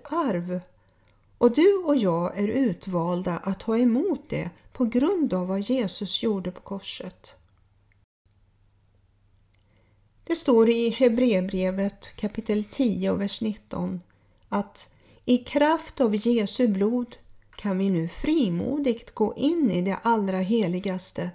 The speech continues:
på den nya och levande väg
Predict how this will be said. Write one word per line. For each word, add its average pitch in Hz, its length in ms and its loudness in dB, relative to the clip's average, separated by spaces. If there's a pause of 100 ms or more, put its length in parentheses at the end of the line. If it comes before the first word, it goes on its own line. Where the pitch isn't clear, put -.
(460)
på 220 100 0
den 196 260 2
nya 226 500 4
och 240 220 4
levande 208 580 2
väg 185 520 -6